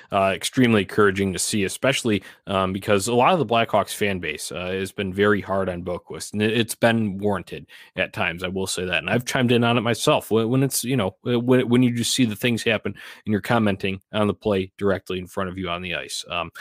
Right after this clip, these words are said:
certainly, uh, it is not gonna be, uh, the last time, uh, that we talk about something bad happening with him, um, but I, I think you're just seeing a much more consistent game out of him, and I think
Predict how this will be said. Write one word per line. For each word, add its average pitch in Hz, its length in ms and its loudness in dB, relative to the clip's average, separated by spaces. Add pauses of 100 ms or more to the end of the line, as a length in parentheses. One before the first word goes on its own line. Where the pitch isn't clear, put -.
(200)
certainly, 113 640 2
uh, 95 260 0
it 95 240 -2
is 98 380 -2
not 98 160 -2
gonna 104 160 -2
be, 98 260 0 (300)
uh, 92 400 2
the 104 140 2
last 110 300 2
time, 90 360 -4
uh, 92 140 -8
that 92 100 -6
we 92 80 -8
talk 95 300 -4
about 90 360 -6
something 92 540 -10 (100)
bad 90 220 -4
happening 95 420 -4
with 90 140 -8
him, 95 160 -4 (260)
um, 90 300 0
but 98 180 2
I, 104 60 2
I 95 160 0
think 104 160 -2
you're 101 80 0
just 98 240 -2
seeing 101 360 0 (160)
a 92 240 2
much 95 300 -2
more 98 160 0
consistent 90 560 -10
game 90 220 -8
out 85 120 -4
of 87 100 -10
him, 90 160 -8
and 90 60 -6
I 87 60 -4
think 87 300 -10